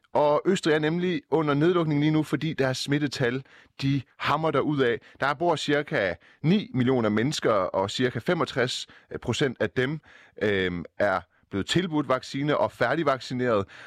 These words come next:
Og så er der altså omkring, øh, øh, øh, en million borgere i Østrig, som ikke er, øh, vaccineret. Og vi skal tale lidt om, øh, hvorfor, og vi skal tale lidt om, øh, hvorvidt de, øh, de midler, den østrigske regering så bruger for at gribe ind over for det her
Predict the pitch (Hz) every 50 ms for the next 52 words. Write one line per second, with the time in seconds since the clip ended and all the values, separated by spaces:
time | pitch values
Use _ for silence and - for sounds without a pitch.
0 | - - - - - - 196 180 190 196 190 180 160 123 - - 143 131 131 -
1 | - 170 170 170 156 135 123 107 104 98 98 101 95 - - - 110 107 101 95
2 | - - - - 87 104 101 98 80 - - - - 123 127 135 143 143 151 185
3 | 226 208 135 92 92 - _ _ _ - - 117 120 139 151 143 135 127 123 139
4 | 135 - - 131 113 107 - - 127 117 131 - - 175 180 208 - 196 160 127
5 | - - 98 98 92 90 - _ _ _ - - - 110 90 98 92 - - -
6 | - 104 104 110 110 95 85 87 85 92 110 120 135 - - - - 180 196 208
7 | 196 190 180 175 170 165 151 139 113 95 95 90 87 85 87 123 156 147 - 165
8 | 175 190 151 131 120 123 - - 127 - 147 139 143 156 143 143 139 139 127 -
9 | - - - - - - - - - 120 131 110 123 107 123 156 151 _ - -
10 | 131 139 139 143 139 120 107 104 98 95 90 - - - - - - - 135 135
11 | 156 175 156 120 113 104 98 98 - 107 117 135 139 - 123 113 - 104 104 104
12 | 98 139 120 110 104 101 123 107 - 120 120 131 135 135 - 123 113 107 - 107
13 | 104 98 151 165 147 127 117 - - 110 123 127 127 127 113